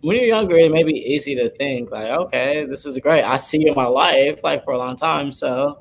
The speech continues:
maybe I should see you like this." But, like, no, don't do that. Don't cross those lines. It's not the same. Like, just keep your friends and then, like, find love, you know. Keep your friends and find love. That should be a shirt, for real.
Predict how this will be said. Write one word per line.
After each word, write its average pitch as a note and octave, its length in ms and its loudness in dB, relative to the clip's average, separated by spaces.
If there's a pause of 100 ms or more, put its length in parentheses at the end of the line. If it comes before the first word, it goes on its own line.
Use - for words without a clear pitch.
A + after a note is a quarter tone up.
(300)
maybe C3 180 0
I C3 60 -4
should C3 180 -10
see C#3 120 -6
you C#3 80 -4
like B2+ 200 -6
this." A#2+ 400 0
But, - 160 -8
like, A#2 180 -2
no, B2 320 -2
don't A#2 360 -14
do C#3+ 140 -6
that. C#3 240 -2
Don't B2 200 -10
cross B2 240 -10
those B2 240 -8
lines. B2+ 400 -10
It's B2 240 -10
not A2 280 -14
the B2+ 100 -10
same. B2 440 -10 (680)
Like, A2+ 180 -6
just B2 260 -6
keep C3+ 260 -8
your A#2+ 140 -2
friends C#3+ 840 -4
and B2+ 140 -8
then, A#2+ 180 -6
like, A2 240 -10
find C#3 520 -2
love, A2+ 480 -12 (100)
you A#2+ 100 -20
know. - 80 -20 (1160)
Keep G3+ 180 4
your G#3 120 6
friends E3+ 340 0
and C#3 140 -8
find C3 320 -2
love. A2 460 -8 (360)
That C3 160 -2
should B2+ 140 -8
be A#2 140 -2
a G#2+ 40 -8
shirt, - 420 -12 (100)
for G#2+ 120 -12
real. G#2 320 -8